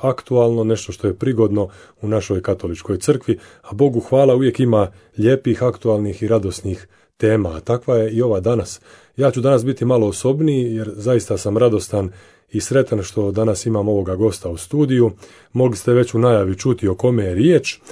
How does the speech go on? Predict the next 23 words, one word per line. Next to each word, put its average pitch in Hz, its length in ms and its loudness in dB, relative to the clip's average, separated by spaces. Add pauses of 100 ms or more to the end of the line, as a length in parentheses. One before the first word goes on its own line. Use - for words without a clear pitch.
(220)
Radi 131 320 2
se 120 300 2
o 123 140 0
ovogodišnjem 117 600 2
mladomisniku 113 880 0
koji 113 260 4
je 107 80 4
po 107 160 -2
rukama 101 360 0
nadbiskupa 98 540 -4
Kutleše 104 540 -2 (480)
ove 117 260 6
godine 113 340 2
u 101 100 0
mjesecu 107 440 -2
lipnju, 110 320 0
dvadeset 104 420 0
drugoga 98 400 0
lipnja, 120 360 0 (380)
primio 117 340 0
sakrament 107 500 -2
Svetoga 98 460 -2
Reda. 131 340 4